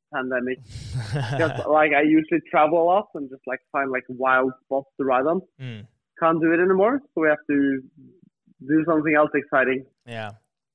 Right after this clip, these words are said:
Speaker 2: Yeah, well, it's, it's pretty fun because once, when you scroll to your YouTube channel, it's like everything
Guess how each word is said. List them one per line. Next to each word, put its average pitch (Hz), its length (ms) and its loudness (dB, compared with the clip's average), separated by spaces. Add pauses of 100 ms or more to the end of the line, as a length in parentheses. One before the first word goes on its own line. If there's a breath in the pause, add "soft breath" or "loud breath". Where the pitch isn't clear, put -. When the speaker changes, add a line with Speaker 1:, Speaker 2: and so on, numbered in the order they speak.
(1200)
Speaker 2:
Yeah, 131 200 -4
well, 147 160 0
it's, 214 140 -4 (140)
it's 202 120 -10
pretty 226 260 -4
fun 165 260 -4
because 139 260 -6
once, 143 280 -8 (140)
when 147 220 -6
you 143 60 -6
scroll 147 440 -2
to 156 140 -10
your 131 280 -6
YouTube 135 160 -12
channel, 147 400 -6
it's 131 160 -10
like 135 220 -6 (200)
everything 147 720 -4